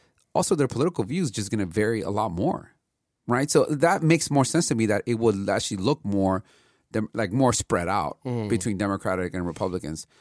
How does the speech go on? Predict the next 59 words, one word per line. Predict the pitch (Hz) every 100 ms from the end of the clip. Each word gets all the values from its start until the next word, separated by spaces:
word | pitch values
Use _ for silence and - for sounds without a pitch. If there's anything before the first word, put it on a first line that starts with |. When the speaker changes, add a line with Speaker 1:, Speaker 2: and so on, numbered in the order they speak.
| _ _ _ _ _
Speaker 1:
Uh, | - 95 95 90 87 _ _ _ _ -
yeah, | 160
I | 156
guess | 185 -
th-, | 156
th-, | 123 - - - -
I, | 175 -
I, | 160 -
I |
maybe, | 175 180 190
I | 165
maybe | 196 175
attribute | 135 - 143 120
more | 110 117 131
to | 120 95
that | 98 110 165
than, | 110 101
than, | 98 104 101 98 98
than | 101 110
necessarily | 101 - 95 117 107 95 95
the, | 90 95 87 87 85
the | 101
religious | 95 98 90
part | - 87 85
of | 80
the, | 82
of | - 87
the |
equation. | 87 85 80 - 127
Speaker 2:
I |
think | 165 294
the | 175 139
issue | 135 127
for | -
me, | 120 131
though, | 123 117
is | 110
just | 104 120 110 - 117 107 104 139
being | 120 139 135 127 110 -
better | 127 120 107
marketers, | 110 101 113 151 104 92 95
I |
guess. | 92 95 87
If | 110 -
you, | 131 139
if | 123
you | 120
have | 143
a | 180
constituency | 185 - 131 127 117 127 113 113
and | 110
you | 107
kinda | 139 139
wanna | 123
understand | 120 110 - 107
what | 104
makes | 104 -
them | 107
tick, | 104 92 98